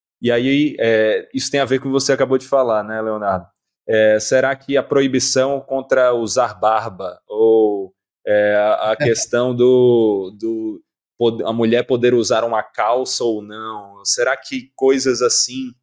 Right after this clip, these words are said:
Speaker 1: deveriam ser instrumentos para a disciplina e para a excomunhão? O que é que deve ser a base, os motivos que a Escritura realmente nos dá para a disciplina?
Speaker 2: Olha, a, a Escritura Sagrada,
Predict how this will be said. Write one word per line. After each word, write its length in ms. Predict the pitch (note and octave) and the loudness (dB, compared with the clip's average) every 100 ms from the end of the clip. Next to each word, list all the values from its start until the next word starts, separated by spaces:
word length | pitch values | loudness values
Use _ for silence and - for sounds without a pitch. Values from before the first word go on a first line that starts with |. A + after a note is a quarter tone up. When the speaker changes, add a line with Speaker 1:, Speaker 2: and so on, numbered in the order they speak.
| _ _ _ _ _ _ - | _ _ _ _ _ _ -4
Speaker 1:
deveriam 440 | A2+ A#2+ A#2+ B2+ | 0 2 2 0
ser 280 | B2+ B2+ B2 | 0 2 0
instrumentos 1120 | C3+ - C3 A#2 A2+ C#3 D3 A2+ G2 - - _ _ _ | 0 -4 -2 0 0 -2 -4 -2 -2 -4 -8 _ _ _
para 160 | B2 A#2+ | -2 0
a 20 | |
disciplina 800 | A2 - F#3 - C3 - C3+ D#3 | -2 -6 -4 -4 -4 -2 0 0
e 40 | B2 | 0
para 180 | B2 | 0
a 20 | A#2 | -2
excomunhão? 720 | - B2 A2+ G2 A2 A#2 A#2 _ _ _ _ _ | -4 -4 -4 -4 -2 -4 -6 _ _ _ _ _
O 80 | A2 | -10
que 240 | - - D3+ | -8 -2 0
é 100 | E3+ | 0
que 160 | - C#3+ | -2 -2
deve 360 | C#3 C#3+ C3+ | 0 0 -2
ser 280 | - - C3 | -4 0 0
a 80 | A#2+ | 0
base, 440 | G2+ A2 C3 A#2 | 0 0 0 -4
os 100 | A2+ | -6
motivos 600 | A#2 A2 - C3+ C3+ C3 | -2 -4 0 0 0 -2
que 100 | - | 0
a 40 | A#2 | 0
Escritura 440 | - A2+ A#2+ A#2+ | 0 0 2 0
realmente 380 | A#2 A2+ G#2+ A2+ | 0 -4 -6 -8
nos 180 | G#2 F#2+ | -8 -2
dá 260 | G#2+ A#2 - _ | 0 -2 -6 _
para 300 | A#2 A#2 A#2+ | 0 0 0
a 20 | G#2+ | -4
disciplina? 680 | G#2+ G#2+ G#2+ - F2+ E2+ _ _ _ _ _ | -6 -6 -6 -10 -16 -20 _ _ _ _ _
Speaker 2:
Olha, 460 | E3+ D#3+ C3 B2 - | 0 0 -2 -6 -4
a, 500 | D3 C#3+ C#3+ - B2 - _ _ - | -4 -2 -4 -6 -8 -12 _ _ -6
a 120 | D3 D#3+ | -2 -2
Escritura 640 | D#3+ - D#3 D3+ F#3 F#3+ | -4 -6 -4 -2 0 0
Sagrada, 720 | E3+ D3 B2+ C#3+ F3 D3+ A#2+ | 0 -2 0 0 0 0 -2